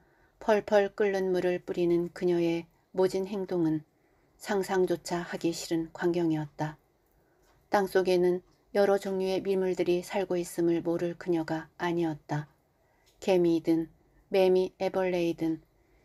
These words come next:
잡초 뿌리 주변에 있는 생명을 향해 의도적으로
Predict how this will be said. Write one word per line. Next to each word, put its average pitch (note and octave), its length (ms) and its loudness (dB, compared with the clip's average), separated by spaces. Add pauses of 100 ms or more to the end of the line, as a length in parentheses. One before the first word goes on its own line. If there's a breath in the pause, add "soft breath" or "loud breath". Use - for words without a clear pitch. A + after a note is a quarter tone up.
(400 soft breath)
잡초 - 440 2
뿌리 G3+ 240 0
주변에 F#3 440 2
있는 F3+ 320 0
생명을 F#3 520 -2
향해 E3 380 0 (440 soft breath)
의도적으로 F#3 760 4